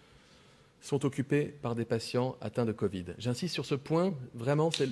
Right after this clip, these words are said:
c'est le point le plus, le plus essentiel. Il s'agit d'un niveau qui met, dès lors qu'on le, qu'on l'atteint, fortement en tension notre système sanitaire. Sont concernés par ce passage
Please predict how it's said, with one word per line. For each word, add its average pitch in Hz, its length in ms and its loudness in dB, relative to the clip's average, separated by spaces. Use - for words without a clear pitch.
c'est 143 120 -2
le 139 80 2
point 160 180 0
le 151 60 0
plus, 139 180 -8
le 131 140 0
plus 135 220 -2
essentiel. 101 540 -4
Il 117 60 -8
s'agit 139 220 2
d'un 143 140 4
niveau 143 600 2
qui - 180 -6
met, 131 300 0
dès 113 240 2
lors 135 340 4
qu'on 123 120 -2
le, 113 220 2
qu'on 117 140 0
l'atteint, 127 420 0
fortement 131 720 -2
en 123 120 2
tension 120 340 -2
notre 107 180 -2
système 104 320 -2
sanitaire. 90 540 -6
Sont - 160 2
concernés 160 560 8
par 135 240 -2
ce - 80 -2
passage 127 600 4